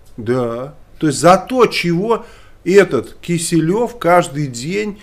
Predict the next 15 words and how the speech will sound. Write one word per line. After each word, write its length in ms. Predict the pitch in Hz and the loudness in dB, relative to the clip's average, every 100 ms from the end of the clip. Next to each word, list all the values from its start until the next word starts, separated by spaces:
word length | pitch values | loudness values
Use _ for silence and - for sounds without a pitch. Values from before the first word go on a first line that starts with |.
| - - | -20 -8
вещал 800 | 123 135 131 - 160 190 190 185 | -6 -4 -6 -2 2 4 2 -2
тут 200 | 143 135 | -12 -8
вот 200 | 131 - | -8 -8
в 40 | |
течение 580 | 143 135 - 165 165 131 | -10 -8 -4 -2 -2 -4
почти 420 | 135 127 - 147 | -2 -4 -6 -10
двух 380 | 131 135 147 - | -8 -8 -8 -6
лет. 340 | 156 107 - | -4 -4 -8
По 160 | - 117 | -8 -8
телеку 540 | - 170 170 156 120 | -6 -4 -4 -4 -8
Соловьевы, 760 | - 131 127 117 135 165 156 113 | -8 -2 -2 -2 -2 -2 -2 -4
Киселевы, 800 | - - 123 120 143 156 131 120 | -10 -12 -8 -6 -4 -6 -6 -6
там 240 | 117 110 | -6 -8
про 240 | 113 123 | -6 -4
жидо-бендеровцев, 1200 | 113 131 120 110 113 120 117 139 165 143 - 120 | -4 -6 -6 -6 -4 -4 -4 -4 -2 -4 -8 -14